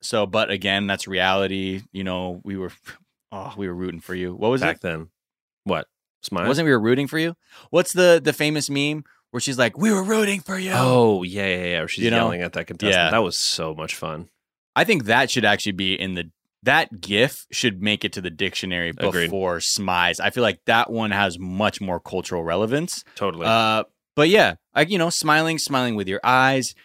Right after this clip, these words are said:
Speaker 1: She says, "We keep calling the Merriam-Webster people." Uh, so
Speaker 2: <laughs> We keep
Speaker 1: she's like,
Speaker 2: calling
Speaker 1: "We
Speaker 2: them.
Speaker 1: keep," <laughs> she says, "We call them, we email them, we show them the cover of the Wall Street Journal.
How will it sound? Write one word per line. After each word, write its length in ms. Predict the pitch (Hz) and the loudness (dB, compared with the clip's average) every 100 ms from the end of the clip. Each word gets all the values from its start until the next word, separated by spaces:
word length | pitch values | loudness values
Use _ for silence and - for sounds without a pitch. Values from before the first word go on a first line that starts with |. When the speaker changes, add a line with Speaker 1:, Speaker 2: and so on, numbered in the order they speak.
| _ | _
Speaker 1:
She 200 | - 147 | -2 0
says, 280 | - 139 107 | 4 4 6
"We 140 | 151 | 0
keep 240 | - 269 - | 0 -2 -2
calling 360 | 151 311 208 156 | 0 2 4 4
the 60 | |
Merriam-Webster 800 | 151 185 202 190 185 - - 127 | 4 4 4 4 2 2 0 -2
people." 460 | 120 104 92 87 - _ _ - | 0 -4 -2 -6 -10 _ _ 0
Uh, 420 | 110 110 113 110 | 2 4 2 0
so 560 | - 127 120 117 113 110 | -2 2 4 4 2 -2
Speaker 2:
<laughs> 40 | |
We 140 | 147 185 | -6 -6
keep 220 | - 240 | -6 -4
Speaker 1:
she's 120 | 147 139 | 2 4
like, 80 | |
Speaker 2:
calling 260 | 196 160 196 | 6 6 4
Speaker 1:
"We 60 | 180 | 4
Speaker 2:
them. 180 | 220 156 _ _ _ _ - | 2 0 _ _ _ _ -2
Speaker 1:
keep," 200 | 208 - | -2 0
<laughs> 20 | |
she 140 | 180 | -4
says, 220 | 170 143 | 0 2
"We 100 | 113 | 2
call 260 | 101 104 110 | 2 4 6
them, 240 | 147 185 170 | 4 0 0
we 160 | 151 | 0
email 320 | 113 104 82 80 | 2 -2 -2 -4
them, 200 | 69 - _ 117 | -8 -14 _ -2
we 80 | |
show 180 | 117 135 | 4 6
them 140 | 139 160 | 6 4
the 80 | |
cover 260 | 156 139 139 | 2 2 4
of 80 | 139 | 2
the 80 | 135 | 2
Wall 180 | 98 | 2
Street 220 | 101 135 107 | 0 -4 -2
Journal. 380 | 101 78 - | -2 -4 -14